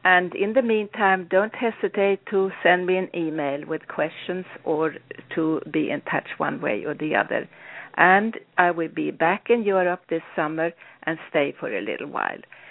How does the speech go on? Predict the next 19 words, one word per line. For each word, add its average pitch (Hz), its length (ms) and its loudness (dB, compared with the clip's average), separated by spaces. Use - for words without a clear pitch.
So 170 140 4
have 214 280 6
a 233 60 6
wonderful 247 600 4
day, 180 360 4
everyone. 160 540 0
Thank 202 320 2
you 180 80 0
so 156 140 2
much, 151 260 -2
dear 131 200 -2
friend 139 280 0
Jean 143 220 0
Marie 143 480 -2
Antoinette, 147 680 -2
and 165 300 0
I 156 220 0
will 147 300 -2
be 135 300 -4